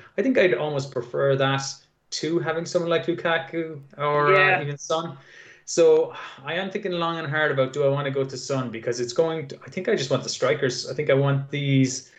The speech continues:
Speaker 1: guys getting the goals, um, when their fixtures turn. Bamford's got one assist so far.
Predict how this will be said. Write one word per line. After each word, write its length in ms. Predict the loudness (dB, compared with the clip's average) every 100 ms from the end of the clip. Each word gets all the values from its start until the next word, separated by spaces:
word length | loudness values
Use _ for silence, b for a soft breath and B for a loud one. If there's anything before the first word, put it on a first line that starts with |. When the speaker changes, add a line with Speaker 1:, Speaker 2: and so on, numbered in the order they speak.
| B B
Speaker 1:
guys 240 | 0 0
getting 260 | 2 2 2
the 80 | 2
goals, 840 | 4 4 4 2 -2 -6 -8 -10
um, 580 | -6 -4 -2 -2 -4 -4
when 160 | 0 2
their 100 | 4
fixtures 420 | 2 2 0 2
turn. 400 | 0 -2 -4 -4
Bamford's 300 | -2 -2 -2
got 180 | -2 -2
one 180 | -2 -2
assist 400 | -2 0 0 2
so 160 | 0 -2
far. 520 | -2 0 0 -2